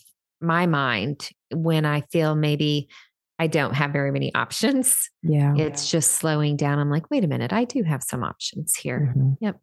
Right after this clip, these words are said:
Speaker 2: Yeah. So
Speaker 1: Mm-hmm.
Speaker 2: good to talk about these aspects. And we know that we're just giving our listeners a taste. It's endless, the research that is being done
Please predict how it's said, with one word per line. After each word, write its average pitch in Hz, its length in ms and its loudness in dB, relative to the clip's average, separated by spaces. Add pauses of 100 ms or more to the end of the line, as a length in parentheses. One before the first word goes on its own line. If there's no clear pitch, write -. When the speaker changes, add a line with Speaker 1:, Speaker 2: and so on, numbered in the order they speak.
(140)
Speaker 2:
Yeah. 143 300 2 (800)
So 294 320 0
Speaker 1:
Mm-hmm. 233 80 -4
Speaker 2:
good 226 220 0
to 208 80 2
talk 175 400 0
about 190 340 2 (100)
these 190 720 2 (140)
aspects. 196 920 0 (100)
And 180 480 2
we 202 240 2
know 202 580 2
that 208 220 -2
we're 196 160 -2
just 180 240 0
giving 180 320 2
our 180 200 0
listeners 175 560 2
a 151 100 0
taste. 196 600 0 (140)
It's - 240 0 (100)
endless, 202 640 0
the 165 140 2
research 190 680 -2
that 156 200 2
is 170 180 0
being 170 320 2
done 165 360 2